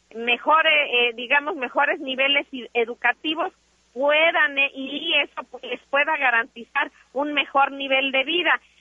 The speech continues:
Nosotros hemos estado promoviendo y tenemos dos nodos, uno en Acapulco y otro en Chilpancingo,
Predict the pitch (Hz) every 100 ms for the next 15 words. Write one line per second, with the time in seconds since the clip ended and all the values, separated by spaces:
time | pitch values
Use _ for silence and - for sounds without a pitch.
0 | _ 226 262 - 311 330 415 403 302 320
1 | 349 330 - 277 294 294 254 240 214 233
2 | 247 302 349 - 247 233 254 294 294 233
3 | 262 285 - 262 262 294 294 - 262 262
4 | 247 - 208 - 262 - 254 240 - 254
5 | 240 254 240 226 233 - 285 269 294